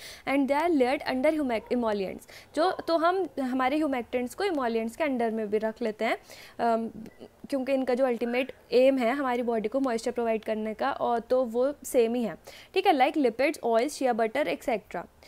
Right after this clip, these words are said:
They are used in the treatment of eczema, the dry और itchy skin, and the psoriasis, that is le-, अम, red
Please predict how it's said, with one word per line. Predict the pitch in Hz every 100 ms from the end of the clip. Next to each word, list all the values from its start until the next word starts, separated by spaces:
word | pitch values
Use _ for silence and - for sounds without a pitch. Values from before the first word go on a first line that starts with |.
| - - - -
They | 277
are | 330 330 277
used | 294 320 -
in | 277
the | 285 277
treatment | 254 262 277 277
of | 269 285
eczema, | - 214 202 233 247
the | 262 269
dry | 208 220 233
और | 277
itchy | 240 - 269 269
skin, | - 415 571 - -
and | 254 269 262
the | 285 453 -
psoriasis, | 254 240 247 226 302 320
that | 262
is | 294
le-, | 240 214 220 233
अम, | 233 226 214 214 - 226
red | 233 269